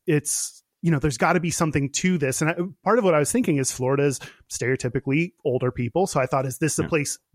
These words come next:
Speaker 1: gay people go to retire? Um,
Speaker 2: Florida, the Golden Girls state.
Speaker 1: <laughs> I love it. Um, you know, Florida, thank you for being a friend.
Speaker 2: <laughs>
Speaker 1: Um, uh,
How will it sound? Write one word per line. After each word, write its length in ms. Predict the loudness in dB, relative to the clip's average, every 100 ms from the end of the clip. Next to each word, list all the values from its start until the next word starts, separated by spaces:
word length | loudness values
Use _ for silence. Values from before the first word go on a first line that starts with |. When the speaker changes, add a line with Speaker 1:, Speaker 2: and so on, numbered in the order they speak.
| -6
Speaker 1:
gay 200 | -2 -2
people 340 | -2 -6 -6
go 220 | -2 0 0
to 180 | 0 -2
retire? 580 | -2 -2 -2 0 -2 -4 -14 -20 -6
Um, 280 | -4 -4 -6 _ -6
Speaker 2:
Florida, 480 | 2 4 4 0 -8 _ _ -6
the 100 | 0
Golden 360 | 4 4 2
Girls 260 | 2 0 0
state. 300 | -4 -4 -2 -4
Speaker 1:
<laughs> 140 | 0 -2 2 0 2 0 -2 -2 -4 -4 -4 -4 -2 -2 0 -2 -2 -8 -8 -8 _ -6 -6 -6 _ _ 0 2 0 -4 -10 -12 -6
I 760 | -2 0 -2 -2 -4 -4 0 2
love 280 | 4 4
it. 360 | 2 2 0 -6 -14 _
Um, 580 | 0 2 2 2 0 -2 -8 _ _ _ _
you 100 | 2
know, 100 | 2
Florida, 400 | 2 2 2 2 -2 -8 _ _ _
thank 200 | -2 0
you 140 | 2 2
for 140 | 0
being 300 | 0 0 -2
a 40 | -4
friend. 420 | -4 -2 -2 0 0
Speaker 2:
<laughs> 60 |
Speaker 1:
Um, 300 | 2 0 0 -4 -8 -10 -14 _ _ _ 2
uh, 520 | 4 6 6 6 4